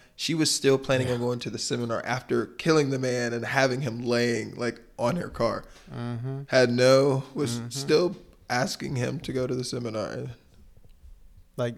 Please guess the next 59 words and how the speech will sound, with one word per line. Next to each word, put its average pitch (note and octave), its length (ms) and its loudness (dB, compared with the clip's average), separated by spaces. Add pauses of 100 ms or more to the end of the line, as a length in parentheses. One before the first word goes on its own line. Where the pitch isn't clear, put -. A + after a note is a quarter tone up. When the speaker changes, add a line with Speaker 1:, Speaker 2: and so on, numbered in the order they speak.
(100)
Speaker 2:
the, C3 240 -8 (120)
yeah, G#3 300 0
like, B2 200 -2
sh-, - 140 -10 (100)
she B3 320 -4
is, C#3+ 300 -2
she - 240 -4
is C#3 100 -2
very D3 240 2
much C#3+ 300 0
like, B2 200 0
"This A#2+ 140 -2
happened, E3 380 2
it's A#2+ 100 -6
behind D#3+ 340 0
us, D3 140 0
like, C#3 120 -2
we're B2+ 100 0
gonna B2 120 0
move A2+ 180 -2
on." G2 220 -2
Speaker 1:
I C3+ 100 2
thought D#3 140 6
that C#3 100 8
was C3 120 2
gonna B2+ 140 2
be B2 120 2
an A#2+ 80 2
Speaker 2:
Like A2 140 -2
Speaker 1:
excuse B2 420 2
to A#2+ 80 -2
cover A#2+ 440 2
up A#2 480 0
so C3 200 6
she B2+ 160 0
could - 140 -4
hide, A2 380 -2
but - 140 -4
no. G#2+ 240 -4 (420)
Yeah. - 120 -10 (1080)
Speaker 2:
No, A#2+ 200 -2
like, A#2+ 200 -2
a G#2+ 60 -4
man's D3 300 -2
dead, E3 340 4
but D3+ 120 -2
who A3 120 0
cares? G2 400 -4
Like, B2+ 280 -4 (200)
it E3 80 0
happens. C#3+ 720 0 (100)
No C#3+ 200 -2
one D3 100 0
saw C3 240 2
me, C3 140 0
went C3 160 -2
the - 40 -16
back A#2+ 280 2
way. A#2+ 320 2